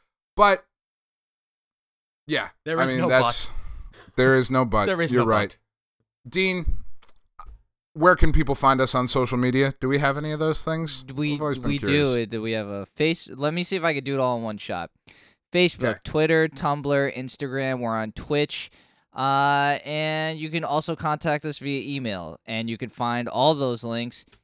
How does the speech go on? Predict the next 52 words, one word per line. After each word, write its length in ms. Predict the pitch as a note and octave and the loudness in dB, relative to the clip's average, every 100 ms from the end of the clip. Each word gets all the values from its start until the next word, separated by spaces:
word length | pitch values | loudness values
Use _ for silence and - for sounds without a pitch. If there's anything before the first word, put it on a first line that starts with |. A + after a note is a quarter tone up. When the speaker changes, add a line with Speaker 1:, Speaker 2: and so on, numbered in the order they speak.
| _ | _
Speaker 3:
in 160 | - A2 | -12 -8
the 80 | A#2+ | -4
show 220 | - D#3+ | 2 2
notes, 320 | D#3 D#3 D3+ | 4 2 0
including 500 | - C3 - C#3+ C3+ | -4 -10 -4 -4 -4
all 180 | A2 A#2+ | -2 -2
the 100 | B2 | -2
books 240 | A2 A#2+ - | -4 -6 -6
we 100 | A#2 | -6
talked 280 | A2+ G#2+ | -6 -8
about 260 | G#2+ G#2 G#2 | -8 -8 -8
today. 420 | A2 F#2+ F#2 F2 _ _ - | -8 -8 -6 -8 _ _ 4
Boom, 260 | C4 F#3+ | 6 6
one 200 | C#3+ F3 | 0 -2
and 120 | C#3+ A2 | -4 -10
done. 260 | F2+ G2 _ _ _ _ _ _ _ _ | -12 -14 _ _ _ _ _ _ _ _
Speaker 1:
Which 160 | D3+ D#3 | -4 -2
is 120 | C#3+ | -2
gonna 160 | D3+ C3+ | -4 -2
be 100 | A2+ | -2
a 80 | |
lot 260 | F#2 B2 F3+ | 0 2 2
for 80 | - | 0
you 120 | C3+ C3 | -6 -6
to 80 | A#2 | -2
type 240 | A#2 G#2 | 0 2
up. 180 | F2+ - | 0 2
Speaker 2:
<laughs> 0 | |
Speaker 1:
Sorry, 200 | - - | 2 2
Speaker 2:
That's 100 | F#2+ | 0
Speaker 1:
man. 160 | F#2 F#2+ | -2 -2
Speaker 2:
the 60 | |
longest 560 | E2 F2+ G#2+ A2+ A#2 - F#2+ | -4 -8 -8 -10 -12 -14 -14
notes 520 | F2+ F#2+ G2 - - - | -8 -6 -4 8 12 12
<laughs> 100 | - | 12
ever. 440 | G#2+ - - - - | 12 12 6 0 4
Speaker 3:
Oh, 140 | D#3+ E3+ | 6 8
no. 320 | F3+ E3 C#3+ | 8 6 4
For, 380 | F3 F3 F3+ C3+ | 2 4 4 4
I, 120 | D3+ | 2
if 240 | C#3+ D#3 | 2 -2
you 80 | D#3+ | -2
guys 200 | G3+ F#3 | 0 2
haven't 200 | F3 D#3 | 0 -4
looked 180 | D#3 - | -6 -8
at 80 | C3+ | -10
the 60 | B2 | -4
notes, 240 | C3 B2 | -2 -2
all 240 | F#2 C#3 D#3 | -2 2 4
I 120 | D3+ | 4
do 240 | C#3 D3 | 2 0
is 340 | D3 B2 A#2 | 0 -4 -8